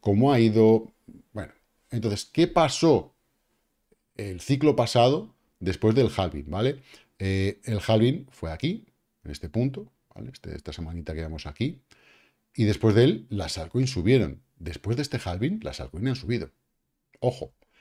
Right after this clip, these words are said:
¿qué pasa? Que llega un punto en el que ya dejan de subir, ¿sí? Y han empezado, empezaron a caer. Y dices, "Bueno, pero es una caída muy pequeñita". Ay, amigos, caída pequeñita.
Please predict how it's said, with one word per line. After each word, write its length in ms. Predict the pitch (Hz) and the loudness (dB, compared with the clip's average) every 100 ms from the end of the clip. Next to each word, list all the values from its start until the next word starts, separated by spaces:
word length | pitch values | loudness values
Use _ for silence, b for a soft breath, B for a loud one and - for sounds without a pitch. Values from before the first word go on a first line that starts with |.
| _ | _
¿qué 120 | 131 | -2
pasa? 320 | 131 165 - 87 | 2 2 0 -2
Que 100 | 85 | -2
llega 180 | 87 | -2
un 100 | 90 | -2
punto 320 | 107 147 143 147 | 2 0 2 0
en 80 | |
el 40 | 104 | 2
que 140 | 90 | 0
ya 160 | 85 104 | -2 -2
dejan 320 | 113 151 143 | -2 -2 0
de 120 | 101 | 0
subir, 440 | - 92 135 - - _ _ _ _ _ _ _ _ _ _ _ _ | 0 2 2 0 -8 _ _ _ _ _ _ _ _ _ _ _ _
¿sí? 360 | - 135 - _ _ _ _ _ _ - | 0 0 -2 _ _ _ _ _ _ -8
Y 120 | 104 | -6
han 120 | 92 | -4
empezado, 420 | 92 85 - 98 104 | -6 -8 -6 -4 -4
empezaron 400 | 104 92 104 113 | -6 -4 -4 -2
a 100 | 110 | -2
caer. 280 | 85 87 78 | -4 -8 -8
Y 40 | |
dices, 180 | 90 90 | -12 -8
"Bueno, 220 | 98 110 | -4 -2
pero 100 | 90 | -4
es 120 | 90 147 | -4 -4
una 140 | 143 | -2
caída 260 | 101 90 95 | -2 -2 0
muy 160 | 143 | 0
pequeñita". 600 | 135 - 78 127 131 - _ _ _ _ _ _ _ _ _ _ _ _ - | -2 -8 -4 -4 -4 -16 _ _ _ _ _ _ _ _ _ _ _ _ -2
Ay, 200 | 151 127 | 0 2
amigos, 680 | 110 120 110 - - - _ _ _ - | 2 -2 -4 -14 -16 -16 _ _ _ -10
caída 320 | 107 127 131 | -4 -4 -2
pequeñita. 580 | 98 95 104 - - | -2 -2 -2 -6 -20